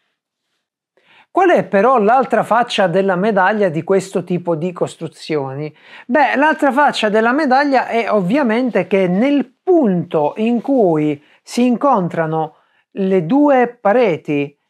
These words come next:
quella esterna in nylon, in poliestere, quello che vi pare, ma una parete esterna, lo strato esterno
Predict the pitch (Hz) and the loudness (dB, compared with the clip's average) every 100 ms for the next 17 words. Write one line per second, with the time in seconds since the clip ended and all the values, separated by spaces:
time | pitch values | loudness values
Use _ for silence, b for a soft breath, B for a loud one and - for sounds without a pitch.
0 | _ 151 151 156 - 214 208 185 147 151 | _ -6 -4 -4 -4 0 2 0 -2 -6
1 | 135 - - 156 139 143 175 147 143 151 | -6 -10 -10 -6 -2 0 0 -2 -4 -6
2 | 147 165 156 139 165 - - 131 139 359 | -4 -2 0 0 -2 -4 -6 -6 -4 -6
3 | 320 156 147 139 117 127 B B B 175 | -4 -6 -6 -6 -8 -10 B B B -4
4 | 165 165 170 262 277 233 - 240 208 151 | -4 -2 0 0 -2 -4 -2 2 2 0
5 | 143 135 - - 202 240 226 180 - 175 | -4 -6 -8 -6 -2 -2 -2 -6 -6 -6
6 | 156 143 143 139 | -4 -6 -8 -10